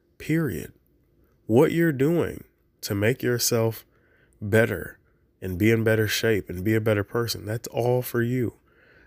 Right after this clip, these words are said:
It has nothing to do with the people that you're gonna run against or compete against or compete in front of, because nobody really cares. You get hurt, you're a hurt old man. You get hurt in N C double A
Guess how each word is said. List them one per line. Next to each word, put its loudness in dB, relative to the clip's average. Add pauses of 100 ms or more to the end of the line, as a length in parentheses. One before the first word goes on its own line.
(100)
It -8
has 0
nothing 2
to 2
do 0
with -2
the -10
people -6
that -2
you're 2
gonna 2
run -2
against -4 (480)
or 2
compete 0
against 2
or -8
compete -2
in -2
front -2
of, -6 (840)
because 2
nobody 2
really 0
cares. -6 (1700)
You 2
get 2
hurt, 0 (180)
you're 6
a 4
hurt 0
old 0
man. -2 (840)
You -2
get 4
hurt 4
in -6
N -2
C -2
double -2
A -4